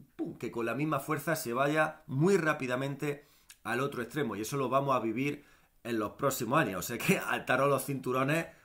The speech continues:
porque va a ocurrir. Entonces nada, High on Life le ha pegado en la boca a toda la prensa,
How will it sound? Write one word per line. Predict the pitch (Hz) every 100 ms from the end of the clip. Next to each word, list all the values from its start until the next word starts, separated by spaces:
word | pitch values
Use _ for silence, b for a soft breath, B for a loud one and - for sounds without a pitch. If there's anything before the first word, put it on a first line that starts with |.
| -
porque | - 165 - 127 117 107 - 98
va | 127 151
a |
ocurrir. | 135 117 - 101 170 175 - B B B B B B B
Entonces | 170 233 233
nada, | 220 202 208 208 - b b b b _ _ _ - -
High | - 170 196
on | 185 170
Life | 175 185 185 - -
le | 127 123
ha | 131 151 156 156
pegado | 131 123 156 156 160 160 -
en | 113
la | 110
boca | 127 143 123 110 -
a | 107 -
toda | 165 175 165
la | 131
prensa, | 135 139 143 - 170 -